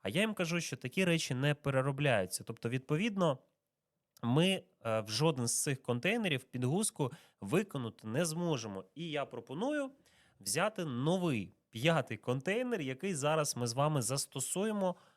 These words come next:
окремо для тих відходів, які не підходять під, наприклад, в даному разі підгузки. Отож бо, я беру ось такий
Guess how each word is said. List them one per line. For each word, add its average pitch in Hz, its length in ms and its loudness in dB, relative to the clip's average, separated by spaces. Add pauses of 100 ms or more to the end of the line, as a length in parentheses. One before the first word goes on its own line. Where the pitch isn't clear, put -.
окремо 170 460 0
для 120 140 -2
тих 127 300 -4
відходів, 156 480 0
які 110 280 -2
не 123 260 0
підходять 180 840 -2 (360)
під, 170 400 -4 (260)
наприклад, 160 600 -4 (100)
в 98 80 -8
даному 107 380 0
разі 104 260 -2
підгузки. 104 680 -8 (3250)
Отож 131 320 0
бо, 92 140 -6
я 139 160 4
беру 120 240 2
ось 104 160 -2
такий 98 380 -6